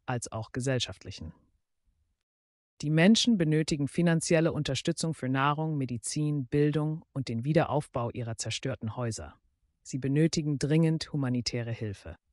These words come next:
Spenden. Ein Lichtblick in der Krise. Spendenkampagnen weltweit und Organisationen wie die Deutsche Welthungerhilfe,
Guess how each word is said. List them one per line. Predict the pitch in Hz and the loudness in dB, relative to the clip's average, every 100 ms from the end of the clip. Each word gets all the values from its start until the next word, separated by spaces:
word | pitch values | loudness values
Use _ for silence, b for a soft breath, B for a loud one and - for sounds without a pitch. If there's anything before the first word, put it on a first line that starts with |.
| _ _ _ _ _ - | _ _ _ _ _ -12
Spenden. | - - 170 185 - 85 _ _ _ _ - | -4 4 4 4 -2 -12 _ _ _ _ -8
Ein | 123 123 | -4 2
Lichtblick | 180 - - 104 - | 4 2 -4 -10 -6
in | 113 | -6
der | 101 | -6
Krise. | - 139 117 87 _ _ _ - | -8 -8 -8 -12 _ _ _ -6
Spendenkampagnen | - 190 214 208 202 190 175 170 170 | 4 4 4 2 2 2 4 4 4
weltweit | 160 160 - 151 101 - | 4 4 2 0 -2 -8
und | 135 - | -10 -4
Organisationen | 143 156 151 131 127 - 160 170 143 | -2 0 0 -2 -2 0 2 2 0
wie | |
die | 127 | -2
Deutsche | 127 143 151 143 | 2 2 2 0
Welthungerhilfe, | 139 151 - 151 143 139 131 135 | 2 2 2 -2 0 0 -2 -4